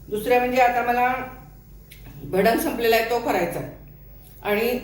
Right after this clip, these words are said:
ताक करायचं आहे, म्हणजे दही बाहेर काढून ठेवलेलं आहे फ्रीजमधनं, त्याचं लोणी काढायचं आहे. तुम्ही मला विचारत असताना, "लोणी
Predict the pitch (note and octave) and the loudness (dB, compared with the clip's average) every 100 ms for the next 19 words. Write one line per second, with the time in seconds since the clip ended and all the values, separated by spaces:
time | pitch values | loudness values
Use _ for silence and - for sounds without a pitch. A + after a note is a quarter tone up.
0 | - B3+ C4 - A#3 G3+ G3 A3+ A#3 G#3+ | 0 0 2 0 2 2 2 -2 0 2
1 | B3 C#4+ - - - G3+ A3 A#3 C#4 A3 | 2 2 -4 -12 -14 -4 -2 0 0 0
2 | A3+ B3 A#3+ A3+ C4+ D#4 A#3+ A3+ A#3 C#4 | 0 2 0 0 -2 0 2 2 0 0
3 | A3 A3 G#3 B3 D4 - - - F#3 A#3 | -2 -2 -2 0 -2 -6 -14 -10 -2 0
4 | A#3 G3+ A#3+ G3 D3+ C#3+ - - - - | 2 2 2 0 0 -4 -6 -12 -16 -20
5 | - - - - - - - - - - | -20 -20 -20 -20 -20 -20 -20 -20 -20 -20
6 | - - - - - - C#4+ D#4 D#4 D#4 | -20 -20 -20 -18 -14 2 4 6 6 4
7 | C#4+ D4+ D#4+ E4 - C#4 C#4+ D4 C#4+ | 4 2 0 0 -2 2 2 4 4